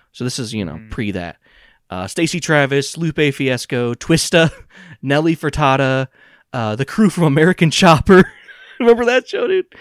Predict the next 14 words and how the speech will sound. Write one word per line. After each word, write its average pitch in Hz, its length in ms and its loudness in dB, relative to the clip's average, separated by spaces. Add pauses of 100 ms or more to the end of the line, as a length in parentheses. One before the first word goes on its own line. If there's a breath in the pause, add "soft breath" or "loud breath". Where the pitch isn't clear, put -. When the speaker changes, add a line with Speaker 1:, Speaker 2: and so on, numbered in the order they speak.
(360 loud breath)
Speaker 1:
Um, 131 260 0
Paul 160 300 4
Wall, 147 220 2
Speaker 2:
Okay. 117 100 -2
Speaker 1:
Ted 165 240 0
Nugent, 127 420 -2
Grant 151 300 -4
Hill, 127 240 -2
Taylor 165 340 0
Manning, 131 380 0
Lindsay 151 260 0
Shaw, 123 280 -2
Ricky 156 340 -2
Lindholm, 143 440 0